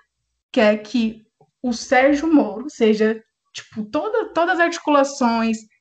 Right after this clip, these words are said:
que ele fez pra que o Lula fosse condenado na Lava Jato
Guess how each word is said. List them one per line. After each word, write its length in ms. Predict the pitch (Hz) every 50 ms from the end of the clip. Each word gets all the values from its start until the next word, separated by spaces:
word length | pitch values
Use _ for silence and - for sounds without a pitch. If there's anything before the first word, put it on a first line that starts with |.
| _ _
que 80 | - 247
ele 160 | 220 226 240
fez 440 | 226 - - 233 226 214 220 214 -
pra 140 | - 220 214
que 120 | - 233
o 40 | 220
Lula 300 | 214 240 277 311 320 311
fosse 320 | - - 233 214 208 -
condenado 460 | - 262 262 269 262 247 226 214 208 196
na 140 | 214 214 208
Lava 260 | 208 208 208 240 254
Jato 320 | 262 262 226 240 247 -